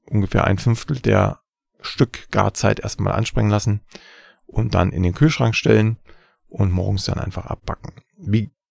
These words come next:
genau oder wie viel Anspringzeit es braucht, das muss Axel dann wieder im Detail ausprobieren.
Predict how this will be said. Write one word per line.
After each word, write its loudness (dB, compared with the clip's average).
genau 4
oder 4
wie 4
viel 6
Anspringzeit 2
es -8
braucht, 2
das 0
muss 0
Axel -4
dann 2
wieder 0
im -2
Detail 2
ausprobieren. 4